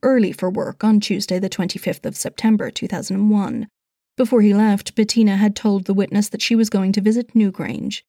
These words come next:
She planned to take the train to Drogheda and then make the walk from there to the visitor centre, ten kilometres away.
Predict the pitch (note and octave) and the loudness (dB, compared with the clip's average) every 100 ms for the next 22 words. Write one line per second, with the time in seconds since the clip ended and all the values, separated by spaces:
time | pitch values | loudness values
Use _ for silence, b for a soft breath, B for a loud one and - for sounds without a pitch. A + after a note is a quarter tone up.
0 | _ _ - - A#3 G#3+ G3 F#3+ - - | _ _ -8 -6 0 0 0 0 -4 -4
1 | - G3+ - - A#3 G#3 G#3 G#3+ G3+ G3+ | -2 -2 -2 -2 2 4 4 2 0 0
2 | G#3 G#3+ G#3+ - A3 A3+ G#3 G3 - G3 | 2 2 0 2 4 4 2 2 -4 -4
3 | G3 A#3 G#3 - - G3+ G#3 G#3 G3 A3 | 0 0 0 -4 0 2 4 4 2 0
4 | A3+ G3+ G3+ F#3+ G3 F#3+ F3+ G3 - G3+ | 0 2 2 0 -4 -6 -6 -6 -6 -8
5 | G#3+ - G#3 G3+ G3+ F#3+ F#3 - G3+ G3+ | -8 0 0 2 0 -2 -4 -6 -2 2
6 | G#3 F#3 F#3+ | 2 0 -6